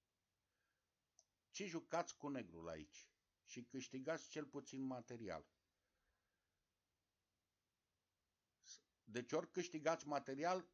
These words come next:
ori îl dați mat. Deci,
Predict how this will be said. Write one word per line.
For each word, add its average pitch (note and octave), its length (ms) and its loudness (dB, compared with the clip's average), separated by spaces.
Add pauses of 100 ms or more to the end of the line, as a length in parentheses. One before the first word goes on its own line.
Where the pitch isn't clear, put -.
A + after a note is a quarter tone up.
(120)
ori D3+ 520 2 (2250)
îl B2+ 160 -4
dați C3 400 -2
mat. F2 540 -8 (2250)
Deci, B2+ 300 -6